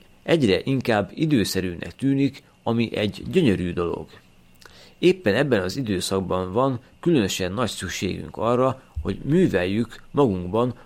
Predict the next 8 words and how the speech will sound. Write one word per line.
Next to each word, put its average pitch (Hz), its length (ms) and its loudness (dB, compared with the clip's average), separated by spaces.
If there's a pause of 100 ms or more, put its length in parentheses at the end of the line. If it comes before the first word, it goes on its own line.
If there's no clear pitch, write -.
(140)
az 95 140 -6
Úr 165 300 2
helyes 98 360 -2
félelmét 120 720 0 (280)
és 117 400 -2
az 95 180 -4
alázat 95 520 0
erényét, 127 640 0